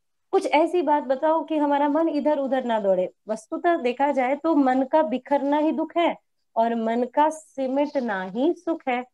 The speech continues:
जब मन बिखरता है तो दुख पाता है, और जब मन सिमट, सिमट in the sense, जब मन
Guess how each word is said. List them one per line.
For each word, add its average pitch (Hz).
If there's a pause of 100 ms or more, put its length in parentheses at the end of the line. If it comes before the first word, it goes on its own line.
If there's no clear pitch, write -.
(560)
जब 277
मन 302
बिखरता 311
है 311
तो 214
दुख 233
पाता 262
है, 262 (360)
और 196
जब 190
मन 269 (460)
सिमट, 320
सिमट 370
in 359
the 339
sense, 381
जब 277
मन 285